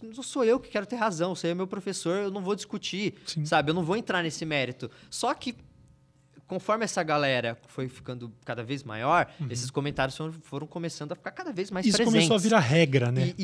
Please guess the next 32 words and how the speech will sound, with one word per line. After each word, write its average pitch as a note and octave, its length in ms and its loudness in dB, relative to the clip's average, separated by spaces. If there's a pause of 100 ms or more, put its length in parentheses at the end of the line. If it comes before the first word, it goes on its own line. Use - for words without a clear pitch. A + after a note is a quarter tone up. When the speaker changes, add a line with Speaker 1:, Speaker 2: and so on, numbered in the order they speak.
Speaker 1:
e F#3+ 40 0
isso - 200 -4
começou G#3+ 800 0
a F3 100 0
me E3+ 120 -2
afetar, G#3+ 640 -2
cara, G2+ 380 -2
a B2 100 -4
me C3+ 80 0
Speaker 2:
Uhum. B2 80 -2
Speaker 1:
afetar, E3+ 440 2 (340)
porque D3 640 -2 (760)
quando, G3 200 -6
eu, F3+ 100 -4 (500)
eu, E3+ 160 -4
eu F3 80 -4
comecei F#3+ 340 -4
a G3+ 40 -8
ter F3+ 160 -6
medo D3 360 -2
do D3+ 160 -4
efeito E3+ 520 -4
disso C3 500 -10 (480)
pras D3 180 -6
pessoas D3 320 -8
de D3 80 -6
bom C#3+ 220 -10
senso. A#2+ 560 -10
Aí C#3 220 -2
que - 120 -12
me D3+ 120 -4
preocupava. G#2 720 -8